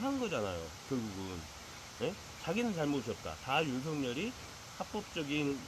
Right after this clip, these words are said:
그 법 테두리 안에서 자기한테 명령 내린 걸 자기는 따르기만 했을 뿐이다. 그런데 윤석열은 <laughs> 내가 명령한 게 아니라 알아서, 지그들이 알아서 했다, 예?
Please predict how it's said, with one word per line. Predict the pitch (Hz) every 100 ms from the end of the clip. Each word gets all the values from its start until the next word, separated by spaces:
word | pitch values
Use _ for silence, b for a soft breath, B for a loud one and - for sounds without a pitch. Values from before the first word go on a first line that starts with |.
| -
그 | 117 107 98 -
법 | 127 -
테두리 | - 220 220 143
안에서 | 101 113 113 196
자기한테 | 127 117 120 113 131
명령 | 101 110 127 156
내린 | 135 101 107
걸 | 165 233 - - -
자기는 | - 120 120 165
따르기만 | 170 214 254 254 233 196
했을 | 190 180
뿐이다. | 139 160 123 90 - - - - - - -
그런데 | 262 285 233
윤석열은 | 180 202 247 208 175 160 147 117 - - - - -
<laughs> | 190 - - - -
내가 | 185 247
명령한 | 185 185 247 254 220
게 | 170
아니라 | 143 147 123 87
알아서, | 107 214 277 269 170
지그들이 | - 202 233 240 160
알아서 | 92 165 269 311
했다, | 214 - 113 101 110 101 92 - - - - - -
예? | 190